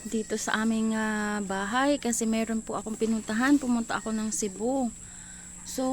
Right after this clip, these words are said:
ngayon, ipapakita ko sa inyo ang development ng aking mga tanim. Ayan, oh. Yung tanim ko na mga kamote. Maraming klase ito ng kamote. Mga siguro pito o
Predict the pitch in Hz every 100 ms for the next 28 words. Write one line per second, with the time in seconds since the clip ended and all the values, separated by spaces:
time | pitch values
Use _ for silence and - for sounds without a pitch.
0 | 269 269 277 294 262 254 233 247 240 247
1 | 254 240 - 240 - 226 240 240 240 254
2 | - 233 233 233 220 214 220 226 220 233
3 | 220 - 226 247 247 233 233 233 226 233
4 | 247 247 220 226 233 233 226 220 208 214
5 | 240 262 - - - - - 220 233 233
6 | 247 240 240 226 226 226 - 233 220 214
7 | 220 240 269 330 - - - - - -
8 | 254 285 302 320 302 294 302 285 294 285
9 | 285 269 269 269 - 294 254 240 240 226
10 | 240 254 - 240 - 269 269 269 -